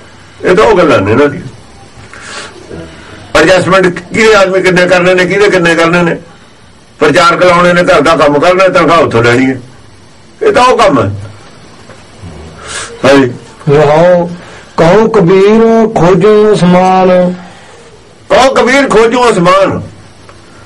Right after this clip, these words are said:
Speaker 1: ਕਹਿੰਦਾ ਮੈਂ ਸਾਰਾ ਆਕਾਸ਼ 'ਚ ਖੋਜ ਲਵਾਂ, ਸਾਰੇ ਅਸਮਾਨ ਖੋਜ ਲਵਾਂ, ਆਕਾਸ਼ ਖੋਜ ਲਵਾਂ ਪੂਰਾ ਹੀ।
Speaker 2: ਰਾਮ
Speaker 1: ਛੱਡੋ।
Speaker 2: ਸਮਾਨ ਨੂੰ ਦੇਖੋ ਆਣ।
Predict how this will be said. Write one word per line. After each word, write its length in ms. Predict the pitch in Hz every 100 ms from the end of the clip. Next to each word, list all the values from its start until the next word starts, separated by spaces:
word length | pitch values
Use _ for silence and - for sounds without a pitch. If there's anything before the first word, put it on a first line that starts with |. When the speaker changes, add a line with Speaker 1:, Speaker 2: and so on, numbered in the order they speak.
| - - - - - - - - - -
Speaker 1:
ਕਹਿੰਦਾ 240 | - - 240
ਮੈਂ 180 | 247 233
ਸਾਰਾ 260 | 175 190
ਆਕਾਸ਼ 520 | 214 220 208 202 196
'ਚ 220 | 180 202 180
ਖੋਜ 160 | 196
ਲਵਾਂ, 300 | 185 185 143 - - - - - - - - - - - - - - - -
ਸਾਰੇ 340 | 190 185 214
ਅਸਮਾਨ 340 | 202 190 185 180
ਖੋਜ 220 | 170 156
ਲਵਾਂ, 280 | 156 139 113 - - -
ਆਕਾਸ਼ 280 | 143 - 127
ਖੋਜ 240 | 120 139
ਲਵਾਂ 180 | 135 123
ਪੂਰਾ 300 | 139 131 123
ਹੀ। 140 | 117 107 - - -
Speaker 2:
ਰਾਮ 380 | 143 156 180 202
Speaker 1:
ਛੱਡੋ। 220 | 214 220
Speaker 2:
ਸਮਾਨ 380 | 180 175 180 196
ਨੂੰ 200 | 220 220
ਦੇਖੋ 460 | 196 170 190 202
ਆਣ। 360 | 190 185 185 185